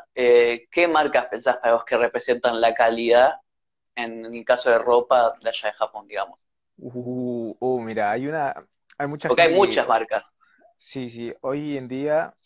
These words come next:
Speaker 2: eh, yo estoy estudiando mucho esto, eh, pero la industria textil siempre la ganó Zara, que es de España, es una marca de España,
Speaker 1: Mm.
Speaker 2: pero hoy en día la está,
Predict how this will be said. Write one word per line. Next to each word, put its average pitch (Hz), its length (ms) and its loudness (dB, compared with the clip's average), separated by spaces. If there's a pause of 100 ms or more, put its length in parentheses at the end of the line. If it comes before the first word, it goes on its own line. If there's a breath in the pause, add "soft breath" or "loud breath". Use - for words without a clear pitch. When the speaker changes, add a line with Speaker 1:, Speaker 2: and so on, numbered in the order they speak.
Speaker 2:
eh, 104 280 -12
yo 117 100 -16
estoy - 160 -14
estudiando 113 340 -10
mucho 117 260 -12
esto, 143 340 -12 (140)
eh, 98 480 -12
pero 101 360 -10
la 98 180 -14
industria 110 420 -10
textil 120 500 -14
siempre 117 360 -12
la 101 120 -6
ganó 101 280 -10
Zara, 123 480 -8
que 110 140 -14
es 104 60 -16
de 107 80 -12
España, 131 600 -10
es - 200 -20
una 104 120 -14
marca 104 300 -12
de 101 60 -12
España, 131 500 -14 (160)
Speaker 1:
Mm. 113 80 -20
Speaker 2:
pero 117 500 -8
hoy 117 160 -8
en 120 140 -14
día 131 300 -4
la 104 160 -8
está, 113 640 -6